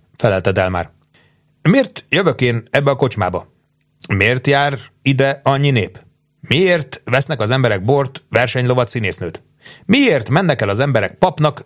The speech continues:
meg könyvmolynak? Mert az tetszik nekik. És mit felelhetnék én egyebet? Mindnyájan azt tesszük, ami tetszik, ha tehetjük, és megyünk az óhajtott dolog után, akár megkaphatjuk, akár nem.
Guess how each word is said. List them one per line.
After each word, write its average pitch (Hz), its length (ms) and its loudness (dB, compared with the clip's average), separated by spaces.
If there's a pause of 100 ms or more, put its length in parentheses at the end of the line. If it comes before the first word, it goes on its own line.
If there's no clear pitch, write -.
meg 123 320 -4
könyvmolynak? 110 760 0 (960)
Mert 180 200 2
az 185 220 0 (160)
tetszik 233 380 -2
nekik. 92 380 -8 (800)
És 120 440 0
mit 160 260 -2
felelhetnék 135 600 0
én 135 100 0
egyebet? 101 400 -4 (540)
Mindnyájan 143 500 0
azt - 280 -4 (120)
tesszük, - 440 -2 (460)
ami 131 440 2
tetszik, - 600 -4 (220)
ha 95 260 0
tehetjük, 113 680 -2 (360)
és 190 340 0
megyünk 165 360 2
az 101 120 0
óhajtott 110 380 0
dolog 98 260 0
után, 117 460 0
akár 156 280 0
megkaphatjuk, 113 600 -2
akár 92 260 -2
nem. 87 180 -8